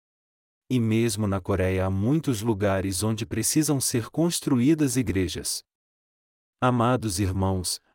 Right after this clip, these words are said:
há muitas igrejas na Coreia, mas não há uma sequer que prega o Evangelho.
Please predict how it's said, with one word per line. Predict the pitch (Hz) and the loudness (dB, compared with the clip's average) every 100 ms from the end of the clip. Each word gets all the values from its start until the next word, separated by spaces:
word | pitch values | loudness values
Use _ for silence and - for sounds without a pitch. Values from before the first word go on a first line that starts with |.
| - | -2
há | 127 | 0
muitas | 123 127 165 175 156 123 | 2 4 2 2 0 0
igrejas | 107 107 98 101 95 | 0 0 0 -2 -2
na | 104 | -4
Coreia, | - 92 90 87 - _ - | -2 0 2 0 -6 _ -8
mas | 104 123 123 | -2 -2 0
não | 131 143 139 | 0 2 2
há | 143 | 2
uma | 127 | 0
sequer | 110 104 - 104 101 | 0 -4 -2 -2 -2
que | - 98 | -4 -8
prega | - 104 98 | -2 -2 0
o | 98 | 0
Evangelho. | 101 113 110 101 85 73 | 0 0 -2 -2 -2 -4